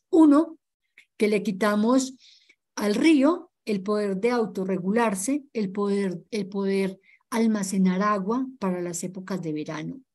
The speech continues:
que entonces esto también está asociado al famoso cambio climático y que nosotros, por lo menos aquí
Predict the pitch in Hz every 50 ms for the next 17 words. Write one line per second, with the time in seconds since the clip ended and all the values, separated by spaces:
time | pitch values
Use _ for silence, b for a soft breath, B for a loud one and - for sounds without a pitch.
0 | _ _ - - 202 190 185 185 190 180 180 175 214 214 233 226 - - 277 269
1 | 311 339 330 - - - - 190 190 190 190 190 196 196 - - 226 220 247 240
2 | 240 - 254 240 226 233 240 240 B B B B B B B B - - 196 190
3 | 185 196 190 190 190 190 190 196 190 185 190 190 190 196 190 190 175 170 156 151
4 | 160 - - _ - - _ _ _ _ _ _ _ - 262 233 196 185 185 208
5 | 202 196 190 190 190 - _ _ _ _ _ _ _ - 208 208 196 190 240 254
6 | 254 247 214 185 185 - 185 185 185 185 190 190 196 226 220 220 196 190 190 -
7 | 190 185 190 190